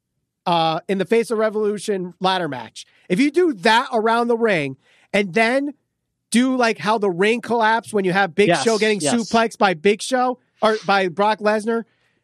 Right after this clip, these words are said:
Speaker 1: that's all you had to do. And it would have sold the hell out of it. Now, Kingston, I think, plays an integral part in this because I believe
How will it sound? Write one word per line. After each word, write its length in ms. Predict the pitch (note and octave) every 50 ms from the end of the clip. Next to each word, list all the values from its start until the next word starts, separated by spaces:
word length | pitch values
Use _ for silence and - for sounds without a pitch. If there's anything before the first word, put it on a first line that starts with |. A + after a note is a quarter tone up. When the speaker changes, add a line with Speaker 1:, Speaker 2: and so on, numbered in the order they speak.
| _ _ _ _ _ -
Speaker 1:
that's 220 | A3 C4 - - -
all 160 | - D4+ F4 F#4
you 100 | F4 E4
had 220 | A#3+ D4 D#4+ D#4
to 80 | A#3+ B3
do. 380 | F#3+ F#3+ C4 D#4 G#3 - G2+ - _ _ _ _ _ _ _ _ _ _ _ _ _ _ _ -
And 180 | G3 A3+ B3 B3
it 140 | B3 B3 - _ _
would 180 | G#3 G3 C4 D4
have 120 | B3+ G3 -
sold 400 | - - - C4 C#4 C#4+ A3+ A3+
the 80 | A#3
hell 320 | F#3+ - A3+ A3 A3+ G#3 F3
out 160 | D3+ D3 C3
of 100 | A#2 A#2
it. 140 | G#2+ F#2+ - _ _ _ _ _ _ _ _ _ _ _ _ _ _ _ _ _ -
Now, 460 | F3 A3 A#3+ A3 E3+ C#3+ C3 B2 - _ _ _ _ _ _ _ _ _ _
Kingston, 600 | - A#3+ D4 F4 - - - - D#3+ C3+ B2 A#2 - _ _ _ _ _ _ _ _ _ -
I 120 | F3 F#3+
think, 260 | F3 A#3 B3 A#3+ -
plays 240 | - A#3 A#3 A3 F#3+
an 80 | G3+ G3 -
integral 380 | A#3 B3+ - C#4 - B3+ G#3+ -
part 340 | - - - B3+ C4+ C4+ A#3
in 140 | F3+ D3+
this 200 | C#3 C#3 C3+ B2
because 280 | - - E3 E3 F3 E3 F#3
I 200 | F3+ G#3+ B3+ C4+
believe 540 | A3+ C4 B3+ A#3+ A#3 G#3+ G#3 G#3 G3+ E3+